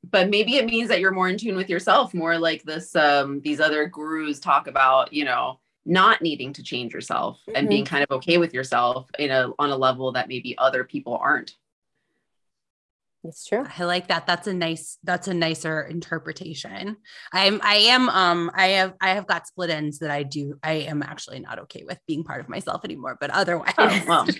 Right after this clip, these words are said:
Speaker 3: <laughs>
Speaker 1: then there's
Speaker 3: I
Speaker 1: lots of people out there that can help you. <laughs>
Speaker 2: Yeah.
Speaker 3: <laughs> I just gotta trim. I gotta do a trim.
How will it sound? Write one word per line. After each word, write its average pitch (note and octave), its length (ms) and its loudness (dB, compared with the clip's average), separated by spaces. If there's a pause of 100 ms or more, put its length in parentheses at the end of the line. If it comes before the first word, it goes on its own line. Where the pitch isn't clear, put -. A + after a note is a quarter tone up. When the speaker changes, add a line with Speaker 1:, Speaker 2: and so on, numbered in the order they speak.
(120)
Speaker 3:
<laughs> - 260 -2
Speaker 1:
then A3+ 120 4
there's A3+ 200 6
Speaker 3:
I C4+ 140 8
Speaker 1:
lots A#3+ 160 4
of A#3+ 60 -4
people A3+ 140 4
out F#3 140 6
there F#3+ 100 2
that F3 120 2
can F#3+ 80 -4
help C#3+ 200 0
you. F#3+ 240 2
<laughs> - 40 4 (200)
Speaker 2:
Yeah. - 400 8
Speaker 3:
<laughs> - 520 -4
I C#4+ 120 6
just F4+ 220 2
gotta B3 260 8
trim. F#3+ 560 4
I F#3 120 0
gotta G#3+ 380 6
do E3 180 -4
a F#3+ 60 -4
trim. D#3 500 -4